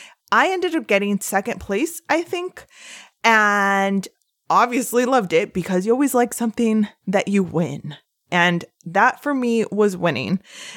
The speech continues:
And the following year, they weren't gonna host it. And I kind of reached out to both of them and said, "Hey, do you mind if I host Pile on the Miles this year?"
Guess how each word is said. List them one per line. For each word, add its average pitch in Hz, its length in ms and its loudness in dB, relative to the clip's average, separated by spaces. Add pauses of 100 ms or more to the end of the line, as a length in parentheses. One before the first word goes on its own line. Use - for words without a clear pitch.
(120)
And 214 380 2
the 226 40 2
following 339 420 2
year, 247 200 4
they 226 140 2
weren't 247 220 0
gonna 247 160 2
host 262 340 -2
it. 180 240 2 (300)
And 196 420 2
I 202 120 2
kind 294 340 -4
of 202 340 0 (300)
reached 233 320 0
out 269 140 2
to 277 60 -6
both 196 220 2
of 175 60 -4
them 180 320 2
and 180 280 2
said, 170 540 2 (300)
"Hey, 359 340 0 (260)
do 170 140 -6
you 180 140 2
mind 165 500 0
if 180 240 -2
I 165 220 4
host - 560 -2
Pile 170 240 -2
on 170 100 0
the 165 80 -2
Miles 160 300 2
this - 180 -4
year?" 165 260 0